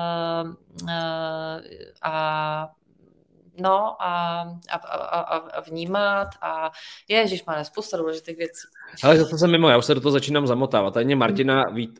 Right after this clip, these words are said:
Speaker 2: Vy-, Vytáková, jako děkuji za to, že mě takhle korelujete a opravujete, děláte korekci. A ne, to je z křivánku na niti.
Speaker 1: <laughs>
Speaker 2: Tak já už nevím. No, já se musím dovzdělat, asi kouknu na všechny filmy.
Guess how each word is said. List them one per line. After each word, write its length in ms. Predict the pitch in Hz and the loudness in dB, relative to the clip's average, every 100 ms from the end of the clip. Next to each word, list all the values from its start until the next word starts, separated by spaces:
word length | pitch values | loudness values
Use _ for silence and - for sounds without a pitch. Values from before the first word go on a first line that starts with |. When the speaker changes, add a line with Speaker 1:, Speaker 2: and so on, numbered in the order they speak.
| 120 | -8
Speaker 2:
Vy-, 260 | 110 - | -8 -8
Vytáková, 800 | 113 120 127 127 127 113 110 123 | -10 0 2 2 0 0 2 0
jako 160 | 120 143 | -6 -2
děkuji 260 | 135 135 | -2 0
za 80 | 165 | 0
to, 120 | 147 | 0
že 80 | 143 | 0
mě 120 | 147 | 0
takhle 300 | 147 131 143 | -2 -2 -2
korelujete 920 | 127 131 123 123 131 120 120 117 123 131 | 0 2 2 2 2 0 2 0 0 -4
a 240 | 113 117 | -8 -8
opravujete, 680 | 113 110 117 113 110 - 113 - - - - - | -12 -4 -2 0 -2 -4 -8 -8 -20 -20 -20 -20
děláte 340 | - 104 104 113 | -8 -4 -4 -6
korekci. 760 | - 120 113 113 - 95 101 127 | -6 -6 -6 -6 -6 -6 -8 -8
A 240 | 101 104 - _ _ _ 62 _ _ _ - | -6 -6 -8 _ _ _ -20 _ _ _ -6
ne, 320 | 117 143 156 | 2 4 4
to 120 | 156 | 4
je 240 | 143 147 151 | 4 6 4
z 100 | - | -2
křivánku 580 | - 143 143 151 151 | -2 4 4 4 2
na 120 | 156 143 | 0 0
niti. 540 | 147 143 104 87 - | 0 -4 -6 -8 -12
Speaker 1:
<laughs> 40 | - - - - - - - - - 190 - 175 - _ _ | -6 -4 -4 -6 -8 -10 -12 -16 -12 -12 -12 -16 -18 _ _
Speaker 2:
Tak 160 | - 113 | -8 2
já 140 | 123 | 4
už 160 | 98 92 | 4 -2
nevím. 480 | 104 95 92 87 90 | -8 -6 -8 -12 -18
No, 160 | 101 107 | -14 -6
já 80 | 110 | -6
se 120 | 120 | -4
musím 300 | 120 110 113 | -6 -8 -10
dovzdělat, 520 | 98 92 95 107 98 | -10 -10 -6 -6 -6
asi 180 | 104 - | -8 -10
kouknu 240 | 107 101 | -12 -10
na 60 | 107 | -8
všechny 260 | 101 - 110 | -8 -12 -12
filmy. 420 | 104 101 98 107 | -10 -10 -10 -12